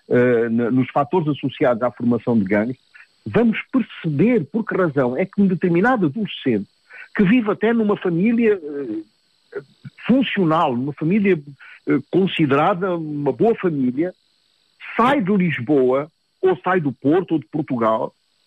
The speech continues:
para se ir infiltrar em grupos terroristas lá no meio daquelas montanhas no Afeganistão, onde quer que seja,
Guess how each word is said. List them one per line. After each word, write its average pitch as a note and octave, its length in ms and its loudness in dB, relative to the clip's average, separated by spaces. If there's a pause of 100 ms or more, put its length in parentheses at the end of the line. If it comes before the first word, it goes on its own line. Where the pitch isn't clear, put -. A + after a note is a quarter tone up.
(140)
para G#3+ 160 2
se - 80 -2
ir B3+ 100 4
infiltrar G#3+ 960 2
em G3+ 180 0
grupos A3 380 -4 (140)
terroristas D#3+ 720 0
lá G3+ 200 2
no F#3 200 2
meio G3+ 420 2
daquelas F#3+ 440 -2
montanhas C#3+ 640 0
no C3 160 2
Afeganistão, B2+ 640 0
onde A2 200 -4
quer G2+ 140 -2
que - 140 -14
seja, - 340 -6